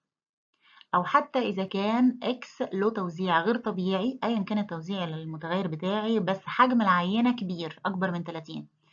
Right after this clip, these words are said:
في الحالتين دول كنا اتعلمنا في توزيعات المعاينة يبقى الإكس بار له توزيع طبيعي،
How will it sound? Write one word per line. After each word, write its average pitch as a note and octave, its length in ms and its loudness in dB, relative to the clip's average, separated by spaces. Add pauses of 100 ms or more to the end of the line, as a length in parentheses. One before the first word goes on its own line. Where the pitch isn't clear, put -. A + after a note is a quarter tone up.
(240)
في - 60 -8
الحالتين F3 460 4
دول B3 220 2
كنا F#3+ 160 2
اتعلمنا F3+ 460 2
في - 60 -4
توزيعات D#3 400 -4
المعاينة G#3+ 640 0
يبقى - 200 -6
الإكس - 440 -6
بار A3 720 2 (420)
له B3 240 2
توزيع A3 560 4
طبيعي، G3+ 540 0